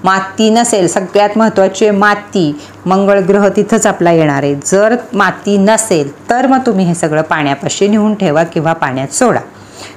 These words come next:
याचे उपाय करा. ज्यांना पंथी शक्य नाही, तीन दिवस तिन्ही साहित्य लागणार आहे. आणतानाच तीन पंत्या, तीन सुरमा, मिरे आणि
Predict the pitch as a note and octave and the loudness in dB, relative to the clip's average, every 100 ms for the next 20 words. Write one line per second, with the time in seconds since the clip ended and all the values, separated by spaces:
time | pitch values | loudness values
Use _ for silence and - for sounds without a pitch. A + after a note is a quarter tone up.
0 | - D3 - E3+ C#3 D3 F#3 B3 E3 A#2+ | -4 -4 0 0 0 -2 -2 0 0 0
1 | D3+ D3 D3+ D#3+ E3+ D#3+ A#3+ A#3+ A3 - | 0 0 -2 -2 -2 0 0 0 -2 -2
2 | D#4+ G#3+ E3 E3 A3 B3+ B3+ B3+ A#3+ B3 | 0 2 0 0 2 4 4 4 2 0
3 | B3 - C4 A#3+ C#4 C#4+ C4+ - G3+ F3 | -2 0 2 4 4 2 0 0 0 2
4 | D3 C3+ B2+ - F3+ F#3 F3+ G#3 G#3+ B3+ | 2 0 -2 -2 0 0 0 0 2 0
5 | - C4 B3 A3+ E3 D#3 D#3 D3 F3+ G3 | 0 0 2 2 0 -2 -4 0 0 0
6 | - A3+ A3+ G3 D#3 C#3+ F3 G3+ - - | 0 0 2 0 0 0 0 -2 -8 -14
7 | - - F3 F#3 A3+ G3+ F3+ F#3+ - D3 | -16 -6 0 2 4 4 2 0 0 0
8 | D3 D#3+ F3+ | 0 0 -2